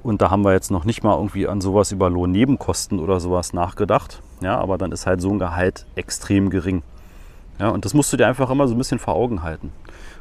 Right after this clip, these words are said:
Und da kannst du, wie gesagt, bei zweihundert Euro nicht erwarten, dass du jetzt halt da irgendwie eine Premium-Betreuung bekommst.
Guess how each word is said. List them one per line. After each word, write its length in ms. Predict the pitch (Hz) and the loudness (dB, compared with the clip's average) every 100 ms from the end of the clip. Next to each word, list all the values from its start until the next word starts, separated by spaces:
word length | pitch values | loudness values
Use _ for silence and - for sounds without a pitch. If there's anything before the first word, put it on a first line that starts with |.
| - | -8
Und 120 | 95 | 0
da 40 | |
kannst 340 | 92 104 110 - | 2 2 0 -2
du, 60 | |
wie 80 | 107 | 0
gesagt, 300 | 104 98 107 | 2 2 2
bei 100 | 104 | 0
zweihundert 320 | - 107 107 | -2 0 0
Euro 300 | - 98 101 | 0 -2 0
nicht 140 | 101 98 | 0 -2
erwarten, 520 | 92 90 95 - 117 - - - - - - - - - - | -2 2 2 0 -2 -4 -20 -20 -18 -20 -20 -18 -18 -16 -2
dass 220 | 95 - | -2 0
du 140 | - | 2
jetzt 180 | 101 - | 2 2
halt 180 | 98 95 | 0 2
da 120 | 98 | 0
irgendwie 240 | 95 101 101 | 0 -2 -2
eine 220 | 98 95 | 0 -2
Premium-Betreuung 1040 | - 117 131 117 95 95 - 92 95 87 | 2 6 8 8 4 0 0 2 2 0
bekommst. 520 | 80 - 90 82 - | -6 -4 -6 -6 -14